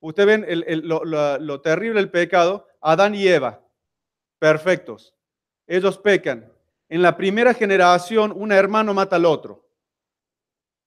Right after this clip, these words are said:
¿Se dan cuenta? De perfección, en una generación, un hermano mata al otro. O sea, nosotros, si nosotros nunca podemos decir, "Oh, aquel pecó, se salió con la suya". Estar en las manos de, del diablo es salirse con la suya.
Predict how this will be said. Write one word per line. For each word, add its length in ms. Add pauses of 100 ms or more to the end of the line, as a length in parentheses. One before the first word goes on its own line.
(280)
¿Se 60
dan 100
cuenta? 300
De 80
perfección, 760 (220)
en 140
una 160
generación, 640
un 140
hermano 320
mata 200
al 80
otro. 460 (800)
O 120
sea, 120
nosotros, 480 (360)
si 140
nosotros 360
nunca 280
podemos 220
decir, 500
"Oh, 160
aquel 320
pecó, 340
se 140
salió 260
con 120
la 80
suya". 440 (1120)
Estar 300
en 80
las 80
manos 280
de, 140
del 280
diablo 420
es 580 (140)
salirse 340
con 80
la 60
suya. 360